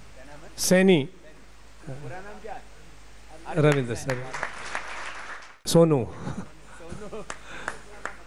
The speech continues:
ये राजपाल जी, राजपाल, ये वीरेंद्र जी, ये हवा सिंह,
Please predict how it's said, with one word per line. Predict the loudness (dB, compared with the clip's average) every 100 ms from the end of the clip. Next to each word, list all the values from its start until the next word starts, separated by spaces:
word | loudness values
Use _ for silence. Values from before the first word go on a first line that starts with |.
| -16 -16 -16 -16 -14 -14 -16 -16 -16 -16 -16 -6 4
ये | 6
राजपाल | 6 4 4 4 4
जी, | 2 -4 -8 -14 -16 -14 -8 2
राजपाल, | 6 6 4 2 0 0 -10 -16 -16 -16 -14 -14 -14 -14 -14 -14 -16 -14 -10 -10 -12 -14 -16 -16 -16 -16 -16 -16 -16 -16 -14 2
ये | 4
वीरेंद्र | 6 8 8 8 4
जी, | 2 -14 -18 -18 -16 -16 -16 -16 -16 -16 -16 -14 -14 -14 -16 -16 -16 -10 -10 -10 -12 -10 -10 -12 -10 -10 -4 4
ये | 6
हवा | 8 8 8
सिंह, | 6 4 2